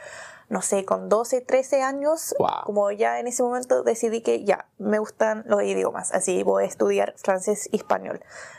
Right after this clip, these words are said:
Speaker 1: Y, um, no sé, con dieciséis años tenía que elegir como tus tres asignaturas y allí tienes que como elegir tu carrera de la U, pero porque ya espe-, especializaste tanto en el colegio, son mucho más cortas las carreras.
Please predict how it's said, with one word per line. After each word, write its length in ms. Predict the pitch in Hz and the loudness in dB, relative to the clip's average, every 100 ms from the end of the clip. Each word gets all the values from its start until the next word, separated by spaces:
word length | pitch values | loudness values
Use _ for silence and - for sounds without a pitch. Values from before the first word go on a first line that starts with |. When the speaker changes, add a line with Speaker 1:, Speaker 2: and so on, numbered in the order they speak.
| - _ | -20 _
Speaker 1:
Y, 140 | 202 190 | -2 -2
um, 280 | 185 185 | -2 -4
no 140 | 196 185 | -2 -2
sé, 180 | - 185 | 0 0
con 160 | 185 | 0
dieciséis 560 | 196 185 190 - 269 269 | 0 -2 -2 0 0 2
años 300 | 277 277 294 | 0 0 0
tenía 180 | 233 226 | -2 2
que 120 | 226 | 2
elegir 460 | 214 214 254 269 - _ _ | 2 0 -4 -6 -12 _ _
como 580 | - 220 220 220 214 214 | 0 2 2 2 0 0
tus 160 | 226 214 | -2 0
tres 280 | - 247 269 | 0 2 0
asignaturas 840 | 262 254 254 277 285 339 - - - - | 0 -2 2 2 2 0 -4 -10 -10 0
y 120 | 220 | 2
allí 300 | 214 220 285 | 2 0 -2
tienes 200 | 302 294 | 0 0
que 120 | 285 277 | 0 0
como 300 | 277 262 262 | 2 4 4
elegir 400 | 226 233 269 269 | 2 0 -2 2
tu 120 | - | 4
carrera 340 | 127 123 127 | 4 4 2
de 100 | 127 | 4
la 160 | 110 104 | 2 2
U, 160 | 95 - | 0 2
pero 220 | 101 107 | 2 2
porque 300 | - 240 226 | 0 0 2
ya 160 | 240 | 2
espe-, 360 | 262 - 269 269 | 2 0 0 2
especializaste 840 | - 233 - 233 233 214 247 247 247 | 0 0 0 2 0 2 2 2 2
tanto 300 | 247 262 269 | 2 2 2
en 80 | 262 | 2
el 160 | 247 | 0
colegio, 560 | 247 233 247 - 269 320 - - - | 2 2 0 2 2 2 -6 -20 0
son 200 | 233 214 | 2 2
mucho 220 | 240 269 | 2 0
más 100 | 254 | 2
cortas 380 | - 240 - 180 | 2 2 2 -2
las 100 | 180 | 0
carreras. 380 | 190 185 175 | 0 0 -2